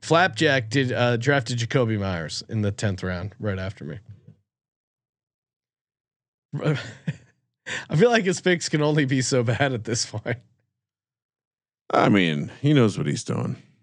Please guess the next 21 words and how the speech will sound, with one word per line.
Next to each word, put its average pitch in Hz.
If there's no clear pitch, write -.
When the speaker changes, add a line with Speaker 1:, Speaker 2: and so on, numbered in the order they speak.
Speaker 1:
He's 147
a 143
professional, 117
Ryan. 101
Speaker 2:
Oh, 151
Robert 110
Woods. 85
Fuck. -
So -
Speaker 1:
He 160
is 294
a, 175
he 180
is 330
a 285
fun 117
upset 120
case 98
for 92
sure, 120
right? 113